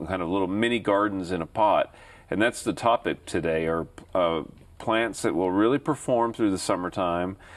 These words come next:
and, uh, and also that can be used in these kind of container-like settings. So, uh, really, uh, impressive display.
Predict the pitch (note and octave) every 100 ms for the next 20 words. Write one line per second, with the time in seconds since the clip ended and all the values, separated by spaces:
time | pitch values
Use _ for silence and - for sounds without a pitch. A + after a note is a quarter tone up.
0 | - - F2 F2+ F2 F#2 F2+ F2 F2 -
1 | - F#2+ G#2 A2 D3+ - F#2 F#2 G2+ F#2+
2 | F2+ G#2 G2 F#2+ A2 G#2+ G2+ F#2+ F2 -
3 | F2+ - E2+ A2+ G#2+ F2+ E2 - - B2
4 | D2 C2+ - F#2 E2+ D#2 - - - -
5 | - F2 F2+ E2+ D#2 - D#2+ G2 A#2 E3
6 | F2 F2+ F2+ - F2 F2 F2 - - E2
7 | F2+ - B2+ B2 F2+ C#2+ - - A2 A#2+
8 | -